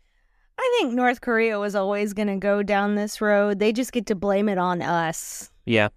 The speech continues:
Speaker 1: You know, like everybody else. But I'm sure we've discussed this before on the podcast, but can you remind me why China and Russia are on the <laughs> U N Security Council? <laughs>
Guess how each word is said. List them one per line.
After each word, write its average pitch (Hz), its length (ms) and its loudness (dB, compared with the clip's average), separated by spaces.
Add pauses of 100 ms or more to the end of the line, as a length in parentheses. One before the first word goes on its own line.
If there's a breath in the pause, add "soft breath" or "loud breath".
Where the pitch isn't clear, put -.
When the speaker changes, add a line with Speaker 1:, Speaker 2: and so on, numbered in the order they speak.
Speaker 1:
You 180 120 -4
know, 175 220 0
like 190 220 -2
everybody 185 400 0
else. 180 440 -4 (640)
But 254 140 2
I'm 269 120 2
sure 302 420 2
we've 277 200 -2
discussed 240 520 0
this 220 160 -4
before 202 380 -4
on 196 160 -2
the 190 80 -6
podcast, 180 680 -4
but - 220 -6
can 214 140 -4
you 214 100 -2
remind 214 580 0
me 220 180 -2
why 185 380 0
China 196 380 -2
and 180 220 -4
Russia 180 540 -2
are 175 320 -6
on 220 300 0
the 294 140 -2
<laughs> 277 100 -8
U 302 240 -4
N 330 200 0
Security 294 560 -2
Council? 381 720 2
<laughs> 349 80 -6